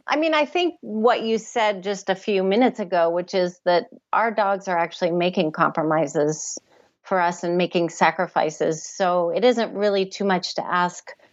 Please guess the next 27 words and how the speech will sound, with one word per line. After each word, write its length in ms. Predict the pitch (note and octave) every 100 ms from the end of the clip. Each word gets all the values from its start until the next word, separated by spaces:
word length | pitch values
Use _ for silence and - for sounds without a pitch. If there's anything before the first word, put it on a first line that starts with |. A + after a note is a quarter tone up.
| _ _
for 120 | -
us 200 | G3+ A3
to 120 | - G3+
make 220 | G3 F#3
sacrifices 800 | - F3 F3+ E3 E3 E3 D#3+ -
for 100 | E3+
them. 320 | F3 D#3+ F3
And 160 | G3+ B3
they, 260 | C#4 C#4 - - - _ _ -
they 180 | G#3+ F4
give 180 | G4 D#4+
us 200 | B3 -
their 220 | - A3
entire 580 | G3 G3+ F#3 - G3+ F#3+
life. 520 | D#3+ D3 D#3 - - - _ _ _ _ _ _ _ _
So, 680 | - A3 G#3 G#3 G3+ F#3+ _ _ _ _ _
you 80 | B3
know, 140 | B3 A#3+
we 160 | C#4
can 420 | C#4+ D4 B3+ F#3+ - F#3
get 220 | A3+ A3+
on 180 | A#3 A3+
our 220 | G#3 G3+
snow 500 | G3 - - G#3+ G3+
boots 640 | G3+ G3 G3+ G3 - - - _ _ _ - - _ _ _ _
when 220 | - G3 G3
it's, 340 | F#3+ - -